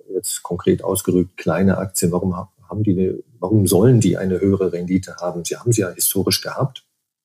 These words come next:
als, als große Aktiengesellschaft. Warum sollen günstig bewertete Aktien eine höhere Rendite haben als,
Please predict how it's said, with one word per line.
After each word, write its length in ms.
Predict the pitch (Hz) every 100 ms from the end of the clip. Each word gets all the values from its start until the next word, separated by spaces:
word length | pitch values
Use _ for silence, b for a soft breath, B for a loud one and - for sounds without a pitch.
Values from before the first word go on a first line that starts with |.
| -
als, 360 | 87 - -
als 140 | 92 -
große 340 | 92 98 90
Aktiengesellschaft. 540 | - - 82 85 90 90
Warum 180 | 90
sollen 180 | 90 92
günstig 380 | 98 110 - -
bewertete 420 | 85 90 - 90
Aktien 280 | - - 90
eine 80 | 85
höhere 240 | 90 87
Rendite 380 | 87 87 92 -
haben 180 | 90 85
als, 320 | 85 - -